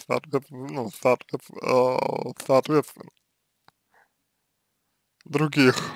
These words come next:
э, вариантов здесь, э, нет и быть не может. Вот. Если вас это задевает, если вы, если вам это неприятно, да, если вы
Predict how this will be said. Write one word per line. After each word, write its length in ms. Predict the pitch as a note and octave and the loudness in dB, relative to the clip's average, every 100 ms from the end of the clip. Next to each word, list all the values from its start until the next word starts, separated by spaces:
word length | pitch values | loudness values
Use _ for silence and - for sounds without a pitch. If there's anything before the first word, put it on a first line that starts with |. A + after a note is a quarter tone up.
| - | -4
э, 40 | |
вариантов 800 | B2 B2 C3 E3+ G#3+ E3+ A#2+ - - | 0 2 4 4 2 0 -2 -2 -12
здесь, 640 | A#2 B2+ E3 D#3 - - _ | -12 -6 -6 -6 -18 -20 _
э, 340 | - - - - _ D#3+ - | -6 -6 -8 -16 _ -20 -20
нет 340 | - D3 D#3+ - | -8 -2 -2 -2
и 40 | |
быть 200 | A#2+ C3+ | -8 -8
не 80 | B2+ | -10
может. 460 | B2 A#2 - - _ _ _ _ _ _ _ | -10 -10 -14 -20 _ _ _ _ _ _ _
Вот. 300 | B2+ B2 C#3 - _ _ _ _ _ _ _ _ _ _ _ _ _ _ - - | -20 -20 -20 -20 _ _ _ _ _ _ _ _ _ _ _ _ _ _ -20 -8
Если 240 | B2 - | -6 -2
вас 160 | A#2 G#2+ - | 0 0 0
это 180 | C#3+ | -4
задевает, 480 | D#3+ G3+ A#3 C4 E3 | -4 -2 2 2 0
если 220 | A#2 A#2 | -4 -4
вы, 100 | B2 | -4
если 260 | - C3 - | -4 -8 -2
вам 180 | C#3 A#2 | -2 -2
это 120 | - | -10
неприятно, 600 | C#3+ F#3 G#3+ A#3 G3 D3 | -10 -4 0 0 -2 -4
да, 220 | F3 E3 B2+ | 0 0 0
если 220 | - A#2+ | -4 -8
вы 520 | A#2+ B2 A#2+ - | -4 -4 -4 -8